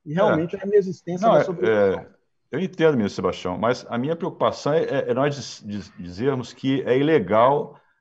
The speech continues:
Speaker 2: a determinação de, de, da realização de alguma prova.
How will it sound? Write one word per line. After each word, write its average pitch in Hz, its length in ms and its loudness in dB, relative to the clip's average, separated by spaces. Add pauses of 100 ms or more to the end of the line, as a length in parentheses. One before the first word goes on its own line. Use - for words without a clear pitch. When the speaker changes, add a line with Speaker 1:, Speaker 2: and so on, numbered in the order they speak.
(240)
Speaker 2:
a 101 80 -4
determinação 127 1080 -2
de, 113 560 -4
de, 110 180 -2
da 104 180 2
realização 131 480 0
de 139 60 -2
alguma 160 280 0
prova. 104 500 4